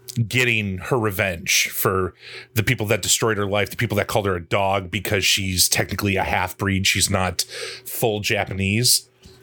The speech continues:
So she's basically out to get the white men that put her in this position.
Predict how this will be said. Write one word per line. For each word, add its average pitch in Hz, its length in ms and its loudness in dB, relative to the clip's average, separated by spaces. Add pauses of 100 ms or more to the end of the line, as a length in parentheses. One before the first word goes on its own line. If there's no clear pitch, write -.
(580)
So - 140 2
she's 107 220 0
basically 123 400 2
out 101 340 0 (240)
to - 140 2
get 123 160 0
the 110 80 0
white 107 280 2
men 90 420 0 (440)
that 101 360 0
put 120 200 0
her 101 100 0
in 95 120 0
this 92 180 2
position. - 600 -2